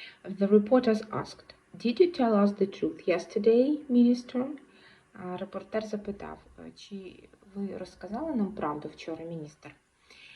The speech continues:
It was direct. In reported speech, the reporters asked the minister if he had told them the truth the day before. Так,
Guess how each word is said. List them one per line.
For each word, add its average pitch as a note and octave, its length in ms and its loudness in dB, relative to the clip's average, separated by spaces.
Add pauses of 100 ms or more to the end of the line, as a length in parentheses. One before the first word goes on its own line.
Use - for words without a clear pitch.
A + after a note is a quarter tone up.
(240)
It G3+ 180 -16
was F#3+ 180 -6
direct. - 460 -12 (680)
In F#3+ 160 -6
reported E3 540 -8
speech, - 540 -2 (160)
the F#3 180 0
reporters F#3+ 640 2 (100)
asked - 480 -6
the A3 80 0
minister A3 600 0
if G#3 220 4
he - 200 -4
had - 300 -8 (240)
told G3+ 480 2
them F#3+ 360 4
the F3 100 4
truth G3+ 460 0
the D3+ 80 2
day E3 200 2
before. - 360 -6 (2750)
Так, D#3 180 -8